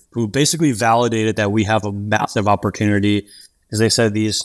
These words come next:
these very sophisticated owners are gonna come to you because they wanna be in car washes, they wanna be in storage, they wanna be, like, these salon suites that have a real estate play.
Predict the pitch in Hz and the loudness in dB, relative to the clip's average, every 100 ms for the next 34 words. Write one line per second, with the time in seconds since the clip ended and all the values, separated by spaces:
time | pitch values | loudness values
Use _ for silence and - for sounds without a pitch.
0 | - 117 104 110 110 131 123 117 127 120 | -6 -4 -2 -2 2 2 2 0 -2 -2
1 | 117 - 117 107 - 117 113 123 113 110 | -2 0 2 0 0 0 2 2 2 2
2 | 110 101 117 107 113 117 120 110 110 110 | 0 -2 -4 -2 0 0 0 -2 -2 0
3 | 107 110 110 107 107 104 127 117 113 110 | 0 0 0 -2 -4 -2 0 2 0 -4
4 | - 110 101 104 104 101 101 98 - 117 | -4 -2 0 0 -2 -2 -2 -2 -2 2
5 | 113 113 107 98 104 101 101 101 95 104 | 2 4 2 0 -2 -2 -2 -2 -2 -2
6 | 101 101 - 104 - 107 107 113 113 - | -2 -4 -4 -4 -2 -2 0 0 0 0
7 | 117 110 - 123 110 107 107 110 107 - | 0 -2 -2 0 0 0 0 2 2 0
8 | 110 101 - 110 107 104 | -2 -2 0 2 2 0